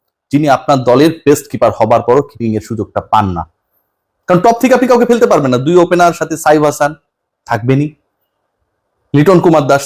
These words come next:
থাকবেনই, অপশন থাকে আর মাত্র দুটা, কারণ ছজনের বেশি ব্যাটসম্যান নেওয়ার আমার সুযোগ নেই,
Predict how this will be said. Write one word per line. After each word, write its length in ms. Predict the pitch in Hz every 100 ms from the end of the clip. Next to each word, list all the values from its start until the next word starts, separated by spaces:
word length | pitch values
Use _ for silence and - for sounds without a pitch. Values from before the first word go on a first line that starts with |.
| -
থাকবেনই, 380 | 143 131 147 185 - _ _ _ _
অপশন 320 | 135 135 - 156
থাকে 140 | 147 143
আর 60 | 127
মাত্র 140 | 117 131 123
দুটা, 180 | 147 117
কারণ 140 | 127 139
ছজনের 280 | 156 170 196 180
বেশি 120 | 196
ব্যাটসম্যান 280 | 180 180 196
নেওয়ার 180 | 185 180
আমার 140 | 175
সুযোগ 180 | 190 196 196
নেই, 120 | 262